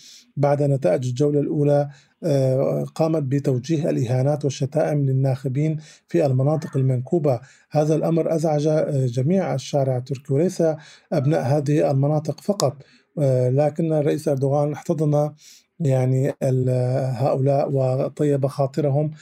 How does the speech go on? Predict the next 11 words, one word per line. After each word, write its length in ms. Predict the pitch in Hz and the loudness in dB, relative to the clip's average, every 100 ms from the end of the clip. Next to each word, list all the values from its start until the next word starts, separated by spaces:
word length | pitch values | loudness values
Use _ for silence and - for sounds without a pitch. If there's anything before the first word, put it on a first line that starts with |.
| - - - | -20 -12 -6
وكل 320 | 147 180 170 | -2 2 2
هذا 540 | 143 156 143 151 160 - | 2 2 2 0 0 -2
ساهم 560 | 160 147 147 147 147 - - _ | -2 2 2 2 0 -4 -20 _
في 340 | - 147 160 147 | -4 0 2 2
العوامل 540 | 127 131 170 160 151 | 2 2 2 2 0
التي 340 | 147 143 - | 0 -2 -2
أدت 280 | 151 131 131 | -2 -2 -2
لفوز 320 | 135 170 180 | -2 0 0
الرئيس 300 | 190 175 165 | 0 0 0
أردوغان 480 | 165 147 147 151 151 151 _ _ | -2 0 0 2 -2 -6 _ _
وخسارة 580 | 147 131 139 147 135 | 0 2 0 0 0